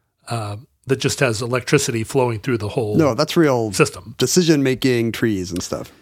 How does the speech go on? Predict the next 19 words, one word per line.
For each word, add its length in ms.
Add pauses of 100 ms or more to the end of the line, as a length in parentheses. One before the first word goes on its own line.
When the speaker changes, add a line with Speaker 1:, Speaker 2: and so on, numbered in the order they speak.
(160)
Speaker 1:
It 100
is. 260
And 300
so 440
what 420
the 420
Model 260
Railroading 360
Club 360 (260)
pioneered 920 (560)
was, 480 (100)
uh, 200
the 180
idea 540
of 580 (360)
splitting 640
the, 220 (380)
the, 280
um, 420